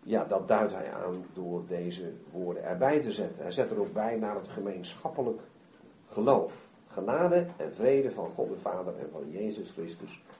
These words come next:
onze heiland. Die hebben wij, Titus en Paulus, die hebben wij samen, zegt hij als het ware, gemeenschappelijk.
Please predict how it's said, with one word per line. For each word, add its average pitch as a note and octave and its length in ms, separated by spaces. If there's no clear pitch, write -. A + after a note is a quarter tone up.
onze E3 400
heiland. A#2+ 480
Die A2 140
hebben B2 240
wij, C#3 360
Titus - 540
en G2 200
Paulus, A2+ 640
die G2+ 140
hebben A2+ 200
wij G#2+ 240
samen, G2+ 500
zegt G2 240
hij G2+ 120
als F2+ 120
het - 100
ware, F2 280
gemeenschappelijk. - 880